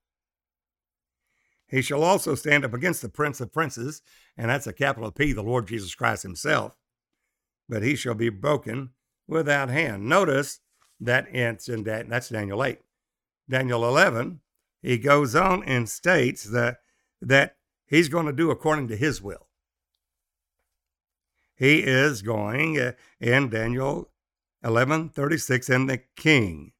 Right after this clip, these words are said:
shall do according to his will," the Antichrist, "and he shall exalt himself and magnify himself above every god." People love that.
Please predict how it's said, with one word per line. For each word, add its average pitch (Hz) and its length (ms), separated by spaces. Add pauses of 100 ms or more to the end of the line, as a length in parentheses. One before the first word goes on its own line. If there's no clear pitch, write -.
(400)
shall 156 240
do 156 160
according 165 480
to 165 160
his 240 320
will," 123 420 (1080)
the 147 120
Antichrist, 101 520
"and 160 240
he 170 100
shall 170 420 (240)
exalt 175 540
himself 208 840 (500)
and 143 280
magnify 190 640
himself 160 840 (340)
above 202 600
every 156 600
god." 104 760 (380)
People 131 340
love 90 320
that. 95 320